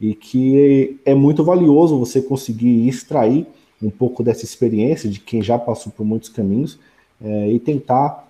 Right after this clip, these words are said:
é, agregar isso ao seu dia a dia, né? Então, são conteúdos que, na maioria das vezes, você não vai encontrar, é, em e-books por aí, você não vai encontrar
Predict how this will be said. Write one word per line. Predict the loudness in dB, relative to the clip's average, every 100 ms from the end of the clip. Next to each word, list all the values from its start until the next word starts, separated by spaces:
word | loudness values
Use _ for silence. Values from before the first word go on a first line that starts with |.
| -12
é, | -10 -6
agregar | -4 0 0 2 2 4
isso | 2 0 -2 0
ao | 0
seu | 2 0
dia | 2 2
a | 2
dia, | 0 -8 -10
né? | -12
Então, | -10 -8 -6 -6 -6 -8 -4
são | -4
conteúdos | -2 -4 0 0 0 -2
que, | -4
na | 0
maioria | 2 2
das | 2 2
vezes, | 2 0 -4 _ _ _
você | -14 -2
não | 0 2
vai | 0
encontrar, | 2 -2 -2 0 0 0 -6 -6
é, | -4
em | -2
e-books | -4 -6 -10 -10
por | -8 -2
aí, | -2 -2
você | -4
não | -6
vai | -6
encontrar | -8 -10 -14 -8 -6 -4 -6 -8 -12